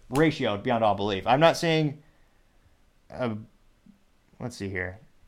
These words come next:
Again, I'm not seeing any overwhelming support for Southwest Airlines for this program. I mean,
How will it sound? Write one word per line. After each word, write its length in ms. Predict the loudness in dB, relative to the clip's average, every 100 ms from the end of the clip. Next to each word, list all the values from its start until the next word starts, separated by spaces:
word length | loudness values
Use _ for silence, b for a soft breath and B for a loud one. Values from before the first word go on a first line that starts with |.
| _ -2
Again, 200 | 2 4
I'm 120 | 4
not 160 | 4
seeing 240 | 4 0 0
any 420 | 0 2 2 2
overwhelming 580 | 2 4 6 8 6 4
support 440 | -2 -2 2 2
for 80 | 2
Southwest 500 | 2 2 2 -4 -4
Airlines 400 | -2 2 2 0
for 80 | -6
this 140 | -10
program. 1000 | -10 2 4 4 6 6 8 6 4 2 b b b b b _ _
I 40 |
mean, 180 | -4 -4